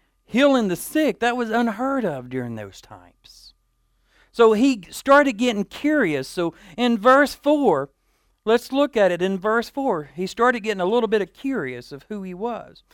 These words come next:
So he ran ahead and climbed the sycamore tree.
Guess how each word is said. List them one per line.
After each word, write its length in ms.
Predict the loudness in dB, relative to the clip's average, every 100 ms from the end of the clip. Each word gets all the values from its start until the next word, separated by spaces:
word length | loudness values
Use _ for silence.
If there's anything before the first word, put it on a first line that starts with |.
| -20 -20
So 220 | 0 4 4
he 120 | 2
ran 460 | 4 4 6 6
ahead 840 | 4 2 0 4 8 8 6 0 -6 _ _ _ _ _
and 220 | -6 -6
climbed 720 | -2 0 2 2 0 -4 -8 -14 _ _
the 140 | -10
sycamore 580 | -10 -10 -10 -8 -10 -12 _
tree. 280 | -20 -20 -20